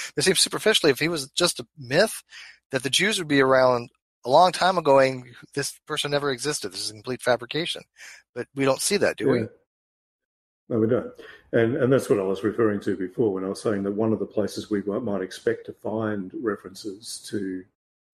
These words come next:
Speaker 2: uh, to either, either to this proto-Christian mythicist form of Christianity that mythicism
Speaker 1: Would be the Jews.
Speaker 2: requires, or to the, or to the idea that, that Jesus just didn't exist, is in, in the Jewish criticisms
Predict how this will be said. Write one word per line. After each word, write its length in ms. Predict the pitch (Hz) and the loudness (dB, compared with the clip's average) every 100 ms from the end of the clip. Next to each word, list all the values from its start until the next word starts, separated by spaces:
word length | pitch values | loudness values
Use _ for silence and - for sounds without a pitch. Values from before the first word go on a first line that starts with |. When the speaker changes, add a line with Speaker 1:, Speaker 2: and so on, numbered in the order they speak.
| 107 | -10
Speaker 2:
uh, 200 | 95 95 | -10 -10
to 280 | - 107 147 | -10 -8 -4
either, 300 | 131 113 107 | -2 0 0
either 220 | - 110 110 | -2 -2 -4
to 180 | - | -4
this 140 | 104 - | -6 -6
proto-Christian 1600 | - 131 139 117 101 98 95 _ _ - 107 - 107 95 98 117 | -2 0 2 0 0 -4 -8 _ _ -14 -12 -8 -6 -6 -8 -6
mythicist 580 | 113 117 110 - - - _ | -6 -4 -8 -10 -16 -18 _
form 220 | 110 98 | -8 -6
of 80 | 98 | -8
Christianity 640 | - 110 113 104 101 92 92 | -8 -10 -8 -8 -6 -8 -10
that 160 | 95 | -12
mythicism 420 | 101 - - 98 | -16 -18 -18 -12
Speaker 1:
Would 60 | 110 | -12
be 0 | |
the 80 | 95 | -12
Jews. 140 | - | -12
Speaker 2:
requires, 360 | 123 101 87 - _ - - _ | -10 -12 -14 -18 _ -20 -20 _
or 220 | 156 175 | 4 4
to 220 | - 143 | 4 2
the, 160 | 123 160 | 2 2
or 160 | 165 175 | 4 4
to 100 | 143 | 4
the 140 | 117 | 2
idea 340 | 110 104 110 | 0 2 0
that, 240 | 101 101 - | 0 -4 -6
that 140 | 107 | -8
Jesus 300 | 117 104 95 | -4 -4 -6
just 280 | - 98 - | -10 -12 -10
didn't 240 | 104 90 | -12 -10
exist, 400 | 82 117 95 - _ _ _ _ | -8 -6 -6 -8 _ _ _ _
is 160 | 120 110 | -6 -2
in, 320 | 110 104 110 - | 0 -2 -4 -4
in 240 | 117 104 | -4 -2
the 100 | 104 | -6
Jewish 400 | 95 120 151 139 | -2 2 2 0
criticisms 800 | - 95 90 - 90 90 - - | -6 -8 -10 -14 -16 -16 -18 -20